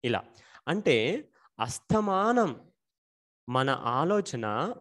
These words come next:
మన మాటలు అన్నీ కూడా రోగాన్ని చుట్టుముట్టి అనారోగ్యాన్ని చుట్టుముడుతున్నవే. అందుకే నేను చెప్తున్నాను, మన యోగా సత్సంగంలో మీకు నచ్చిన పాయింట్లని దయచేసి రాసుకోండి.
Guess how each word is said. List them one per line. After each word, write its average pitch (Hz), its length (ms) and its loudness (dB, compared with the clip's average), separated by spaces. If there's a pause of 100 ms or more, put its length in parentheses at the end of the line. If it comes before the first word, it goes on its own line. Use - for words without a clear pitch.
మన 127 200 -2
మాటలు 127 880 0 (100)
అన్నీ 208 380 -2
కూడా 123 600 0 (140)
రోగాన్ని 190 600 2
చుట్టుముట్టి 131 840 -2
అనారోగ్యాన్ని 165 720 0
చుట్టుముడుతున్నవే. 113 1040 0 (1300)
అందుకే 170 420 0
నేను 151 260 0
చెప్తున్నాను, 113 680 -2 (440)
మన 135 220 4
యోగా 165 440 4
సత్సంగంలో 123 1040 0 (340)
మీకు 185 320 0
నచ్చిన 160 480 0
పాయింట్లని 131 960 0
దయచేసి 135 520 0
రాసుకోండి. 107 880 -2